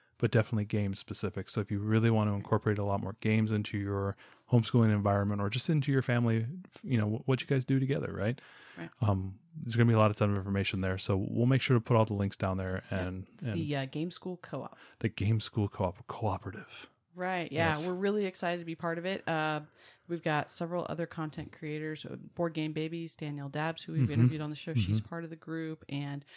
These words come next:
Speaker 2: hopefully we'll have upcoming interviews with some of the other creators in the, the co-op. So we're excited.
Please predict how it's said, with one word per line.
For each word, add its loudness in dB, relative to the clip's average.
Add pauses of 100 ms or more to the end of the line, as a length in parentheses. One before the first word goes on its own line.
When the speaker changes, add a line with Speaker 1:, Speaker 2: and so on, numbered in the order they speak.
(180)
Speaker 2:
hopefully -2
we'll -4
have -4
upcoming -4
interviews -6
with -12
some -6
of -10
the -6
other -8
creators -10
in -8
the, -8 (280)
the -10
co-op. -12
So -8
we're -8
excited. -6